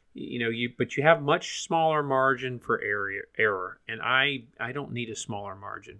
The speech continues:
for error. I make a lot of errors. So, um, you know, I think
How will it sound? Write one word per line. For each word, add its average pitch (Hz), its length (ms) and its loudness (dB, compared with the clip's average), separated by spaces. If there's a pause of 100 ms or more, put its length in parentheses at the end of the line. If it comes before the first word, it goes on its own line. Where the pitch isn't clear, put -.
for - 120 -14
error. - 340 -12
I 113 60 -8
make 120 220 -6
a 139 60 -4
lot 117 200 -2
of - 80 -6
errors. - 520 -6 (580)
So, 123 800 4 (180)
um, 113 680 -6 (180)
you 156 140 -4
know, 107 400 -4
I 127 120 0
think 143 460 -8